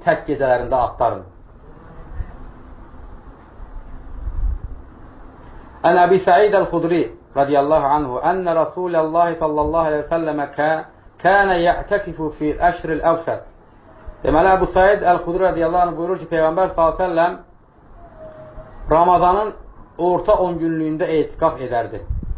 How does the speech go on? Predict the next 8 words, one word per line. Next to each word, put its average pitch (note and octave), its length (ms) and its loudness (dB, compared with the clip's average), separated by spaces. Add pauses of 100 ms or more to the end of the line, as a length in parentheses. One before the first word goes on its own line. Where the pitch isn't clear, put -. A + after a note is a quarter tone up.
(840)
فَاِعْتَكَفَ F#3 760 0
عَامًا F3+ 500 4 (140)
حَتَّى F#3+ 380 0 (140)
اِذَا D#3 200 0 (160)
كَانَتْ F#3+ 420 0
لَيْلَةُ F3 420 -2 (160)
اِحْدَ D#3+ 180 -6
وَعِشْرِينَ. C#3+ 640 0